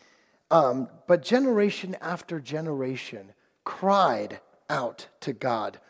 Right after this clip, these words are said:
wondering when this Savior would come. Generation after generation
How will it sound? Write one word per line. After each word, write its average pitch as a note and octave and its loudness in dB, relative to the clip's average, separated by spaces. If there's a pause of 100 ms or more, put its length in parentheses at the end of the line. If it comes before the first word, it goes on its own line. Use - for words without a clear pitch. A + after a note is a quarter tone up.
(140)
wondering F3 2
when E3+ 2 (160)
this F3 0
Savior C#3+ -2
would C3 -16
come. E3 -8 (1900)
Generation D3 2
after C#3 -2
generation C#3+ -4